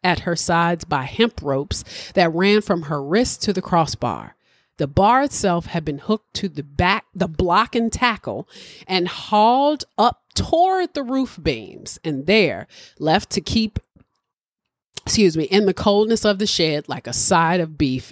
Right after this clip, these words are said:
in a butcher's meat locker, the mutilated remains of the fifty-eight-year-old grandmother hung.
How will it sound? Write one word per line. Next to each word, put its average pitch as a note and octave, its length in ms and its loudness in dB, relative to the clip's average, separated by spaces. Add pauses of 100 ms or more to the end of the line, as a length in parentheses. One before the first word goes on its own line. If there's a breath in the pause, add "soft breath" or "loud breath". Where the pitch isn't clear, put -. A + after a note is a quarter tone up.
in C#3+ 120 -2
a A#2+ 60 -6
butcher's D3+ 420 0
meat C#3+ 220 -4
locker, A#2+ 460 -6 (320 loud breath)
the D3 100 0
mutilated F#3+ 720 2
remains D3 640 0 (100)
of C#3 240 -4
the - 140 -6
fifty-eight-year-old D3 1500 0
grandmother A#2 560 -6
hung. - 340 -10